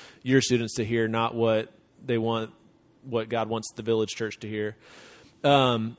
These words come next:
a huge thing is that ministry is a marathon, not a sprint. Um, I said this earlier in my breakout, but, you know, don't have a Messiah complex. Jesus didn't have one, and he was the Messiah. Um, it's, it's okay to rest. It's okay to, to make changes slowly.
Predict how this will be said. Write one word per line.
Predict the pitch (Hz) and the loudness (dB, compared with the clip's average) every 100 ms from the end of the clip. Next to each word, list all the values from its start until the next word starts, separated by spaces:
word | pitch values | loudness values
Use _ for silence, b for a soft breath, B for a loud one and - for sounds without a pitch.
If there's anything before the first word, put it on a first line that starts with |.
| - | -4
a | 123 | -4
huge | - 175 156 - | -2 -2 -2 0
thing | 143 143 | 0 0
is | 131 | 0
that | 127 123 120 | 0 -2 0
ministry | 135 127 139 | -4 -2 -2
is | 123 | -2
a | 120 | -4
marathon, | 117 120 123 - 127 123 117 | 0 0 0 0 0 0 -2
not | 117 113 | -4 -4
a | 107 | -4
sprint. | - - 110 117 - - - | -8 -6 -6 -8 -10 -20 -6
Um, | 123 117 | -4 -4
I | |
said | - 131 | -4 -4
this | 120 120 | -2 2
earlier | 123 120 | 4 4
in | |
my | 113 | 0
breakout, | 107 110 110 117 113 110 | 0 -2 0 0 0 0
but, | 117 110 - _ | -2 -2 -4 _
you | 135 123 | -6 -4
know, | |
don't | 113 139 143 | -2 0 0
have | 147 | -2
a | 127 | -2
Messiah | 117 - 110 110 110 | -6 -6 -4 -2 -4
complex. | 117 117 120 123 120 - - - - | -6 -6 -2 -2 -2 -4 -10 -10 -14
Jesus | 123 131 123 117 | -4 -4 -4 -6
didn't | 127 117 | -6 -4
have | 120 120 | -4 -4
one, | 117 123 120 | -4 -4 -4
and | 107 | -6
he | 113 | -6
was | 110 113 110 | -4 -4 -4
the | 117 | -8
Messiah. | 110 123 120 123 123 B B B B - | -4 0 0 0 -4 B B B B -2
Um, | 131 131 120 120 | 4 4 4 0
it's, | 123 - | -2 -2
it's | 135 - | -4 0
okay | 127 - 131 120 | 0 2 0 2
to | 113 | 2
rest. | 110 113 117 - | 2 0 0 -4
It's | 110 | -4
okay | 120 - 123 117 | -4 0 2 2
to, | 110 110 | 0 -2
to | - 113 | -2 -2
make | 113 117 - | 0 -2 -2
changes | - 120 117 110 - - | -4 -4 -2 -4 -4 -2
slowly. | 110 110 107 104 101 | 0 2 2 0 -4